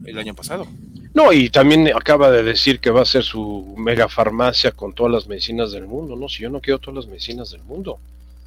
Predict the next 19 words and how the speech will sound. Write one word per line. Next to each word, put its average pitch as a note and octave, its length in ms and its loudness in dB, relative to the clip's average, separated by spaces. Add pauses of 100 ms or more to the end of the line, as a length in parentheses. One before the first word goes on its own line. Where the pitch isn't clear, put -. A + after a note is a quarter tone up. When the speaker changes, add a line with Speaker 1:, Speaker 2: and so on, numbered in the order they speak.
(360)
Speaker 1:
No, G2+ 140 -8
Speaker 2:
Aparte, C#3+ 320 2
Speaker 1:
que B2+ 260 2
estén G#3 240 -6
disponibles. D3 1120 -10
Speaker 2:
eh, B2+ 360 -4
Speaker 1:
A - 80 0
ver, B2+ 140 -2 (600)
Speaker 2:
Carlos, D#3+ 380 0
Speaker 1:
algo D4 120 -6
de C4 360 -6
Speaker 2:
eh, - 40 -16 (340)
eso E3 260 0
es G3+ 100 0
una F3 220 4
gran E3 200 2
ignorancia. D3 800 0 (760)
Este F3+ 260 2
país - 640 0